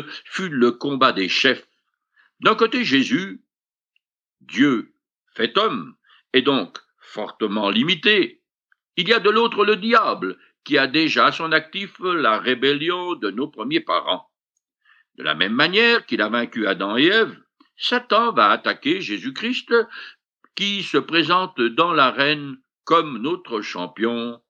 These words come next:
le mien et le vôtre. La bataille se présente sous la forme d'une épreuve que les Écritures appellent la tentation. Le mot grec, ainsi traduit,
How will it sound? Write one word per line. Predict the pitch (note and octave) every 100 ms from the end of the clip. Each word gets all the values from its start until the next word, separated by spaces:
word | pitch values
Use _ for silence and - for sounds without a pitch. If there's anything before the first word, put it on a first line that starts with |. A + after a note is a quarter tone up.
| _ _
le | - -
mien | A#3 C4 G#3+ - _ _ _ _ _ _
et | -
le | C2+
vôtre. | F2 F3 - - _ _ _ _ _ _ _ _ _ _ -
La | D#3+
bataille | G#3 A#3+ G#3+
se | E3
présente | D#3+ E3+ G3+ G#3 E3 C#3+
sous | E3+
la | D3 C#3+
forme | D#3 F3 E3 C3+
d'une | B2 D#3
épreuve | A2 A2 A#2+ D3 D3+ D3 -
que | D3+
les | F3+ D#3+
Écritures | E3 E3+ E3 F#3 D#3+
appellent | - E3 E3+ D#3+ - _ _ -
la | G2 G#2+
tentation. | - C3+ F3 F#3 D3+ D3 - E2+ D2+ _ _ _ _ _ _ _ _ _ _ _ - -
Le | A2
mot | A#2 A#2+
grec, | A#2+ F3+ - - - _ _ - - _
ainsi | - A2 - C3
traduit, | - E3 F3 G#3 C#3 -